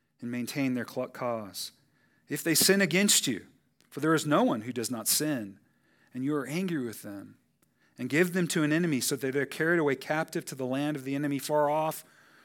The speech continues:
or near. Yet if they turn their heart in the land to which they have been carried captive and repent and plead with you in the land of their captors, saying,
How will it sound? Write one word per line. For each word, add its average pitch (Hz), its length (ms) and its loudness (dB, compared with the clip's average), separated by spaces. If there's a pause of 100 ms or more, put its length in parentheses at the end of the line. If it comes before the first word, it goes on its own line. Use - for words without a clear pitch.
(160)
or 139 200 0
near. 143 340 4
Yet 143 180 4
if 147 100 0
they 151 120 2
turn 170 340 2
their 220 160 4
heart 127 380 0
in 170 200 0
the 202 100 4
land 135 380 4
to 139 100 -4
which 156 260 -2
they 160 100 -2
have 147 140 -2
been 151 140 -2
carried 160 340 -2
captive 139 520 -2 (520)
and 127 180 -4
repent 127 680 2 (440)
and 127 160 -6
plead 202 320 2
with 190 200 2
you 175 100 4
in 170 80 4
the 147 80 6
land 156 320 6
of 135 80 -8
their 147 120 4
captors, 160 480 2
saying, 139 320 0